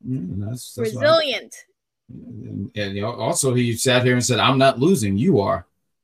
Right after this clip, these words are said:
Speaker 1: Um, but <laughs> shout out to Jay White. Um, tag team of the year. Who is your tag team of the year, madam?
Speaker 2: <sighs> Okay,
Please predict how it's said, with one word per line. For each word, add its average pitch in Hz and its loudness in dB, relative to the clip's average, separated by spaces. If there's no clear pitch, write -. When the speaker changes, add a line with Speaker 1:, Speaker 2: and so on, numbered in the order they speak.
Speaker 1:
Um, 107 2
but 208 -2
<laughs> - -
shout 110 2
out 156 2
to 139 -4
Jay 120 0
White. - -4
Um, 104 -6
tag 277 4
team 233 6
of 202 8
the 165 4
year. 92 -2
Who 214 -6
is 175 -2
your 170 0
tag 131 2
team 123 -2
of 101 -2
the 98 -2
year, 80 -6
madam? 82 -12
Speaker 2:
<sighs> - -20
Okay, - -20